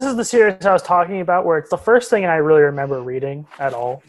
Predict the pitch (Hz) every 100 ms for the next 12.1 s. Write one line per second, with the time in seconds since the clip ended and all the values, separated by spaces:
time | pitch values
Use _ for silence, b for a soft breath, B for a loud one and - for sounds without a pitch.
0 | _ 170 156 - 185 180 160 170 160 170
1 | 143 147 143 143 135 127 _ - 147 147
2 | 165 165 180 _ 185 165 160 170 190 _
3 | _ - 160 135 - - 147 - 160 147
4 | 165 170 160 151 160 151 135 - 147 151
5 | 151 165 139 - 143 151 165 170 165 165
6 | 175 156 135 - 143 139 120 139 135 131
7 | 135 131 127 143 165 170 - b b _
8 | 147 139 139 135 139 135 - 151 131 -
9 | - - - 170 - - - - 90 -
10 | _ _ _ _ _ _ - 196 180 180
11 | 175 175 170 _ _ _ _ _ 175 196
12 | 151